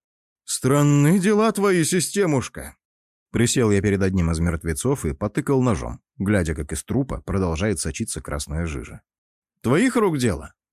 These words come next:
Я посмотрел на добродушно улыбающегося клеща, вымазанного с ног до головы в крови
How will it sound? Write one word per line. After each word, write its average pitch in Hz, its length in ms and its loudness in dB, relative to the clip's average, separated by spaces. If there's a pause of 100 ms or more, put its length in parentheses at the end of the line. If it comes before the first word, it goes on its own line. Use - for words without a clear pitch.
(600)
Я 110 160 2
посмотрел 131 500 0
на 117 140 2
добродушно 107 500 0
улыбающегося 95 760 0
клеща, 117 460 -2
вымазанного 73 480 -4
с - 80 -10
ног 76 180 -6
до 80 60 -10
головы 78 300 -4
в - 80 -14
крови 98 420 -4